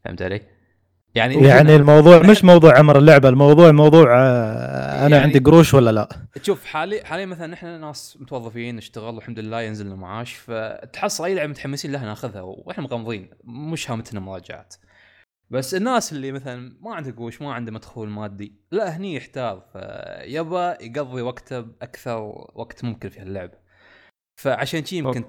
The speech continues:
Speaker 1: تفرق معاه، إلا إذا كنت فان
Speaker 3: هي،
Speaker 1: ولا شيء
Speaker 3: بس
Speaker 1: ثاني.
Speaker 3: هي، ب-، ب-، بس، بس ها-، بس هذا خالد، يعني شوف، هذا موضوع ثاني.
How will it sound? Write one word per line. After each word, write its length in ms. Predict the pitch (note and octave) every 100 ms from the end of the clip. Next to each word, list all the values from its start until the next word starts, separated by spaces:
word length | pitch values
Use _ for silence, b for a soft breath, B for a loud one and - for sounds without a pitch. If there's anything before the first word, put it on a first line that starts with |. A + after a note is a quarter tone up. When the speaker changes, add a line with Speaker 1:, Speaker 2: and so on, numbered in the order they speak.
| B2+
Speaker 1:
تفرق 240 | A#2 G2
معاه، 320 | G2+ F#2+ G2 _ A3
إلا 140 | A#3
إذا 80 | D#3+
كنت 180 | - B2
فان 360 | C#3+ D3 C3 C3
Speaker 3:
هي، 60 |
Speaker 1:
ولا 140 | C3 F#2
شيء 180 | - A2+
Speaker 3:
بس 280 | C3 A#2 -
Speaker 1:
ثاني. 120 | _ _ _ _ _ _ -
Speaker 3:
هي، 100 | C#3
ب-، 80 | A#2 A#2
ب-، 240 | C3+ -
بس، 280 | B2 B2+ -
بس 340 | - A#2+ A#2+ C3+
ها-، 320 | C#3+ - A#2
بس 260 | A#2+ A#2
هذا 120 | C#3+ B2
خالد، 340 | C3 C3+ A#2+
يعني 160 | F#2+ G2
شوف، 200 | G2+ G#2+
هذا 120 | A2+
موضوع 320 | G#2+ G2 G2
ثاني. 320 | - F#2 D#2+